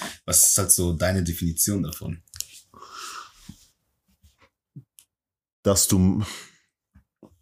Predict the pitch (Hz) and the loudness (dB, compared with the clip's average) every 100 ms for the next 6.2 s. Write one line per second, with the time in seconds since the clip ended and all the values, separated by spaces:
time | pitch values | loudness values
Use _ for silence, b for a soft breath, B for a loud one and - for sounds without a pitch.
0 | _ _ _ _ _ B B B B B | _ _ _ _ _ B B B B B
1 | _ _ _ _ _ 104 120 120 - 101 | _ _ _ _ _ 2 2 2 0 2
2 | 101 104 131 - 120 113 104 120 127 - | 4 4 4 4 4 4 4 2 0 0
3 | 117 117 - - - - - 92 - 107 | 2 2 2 0 0 -2 0 2 2 4
4 | 120 113 110 110 - - - - - - | 4 4 4 2 0 -4 -4 -6 -10 -12
5 | - 87 90 98 90 82 80 71 76 67 | -2 2 4 4 4 4 2 4 2 0
6 | - - | -6 -12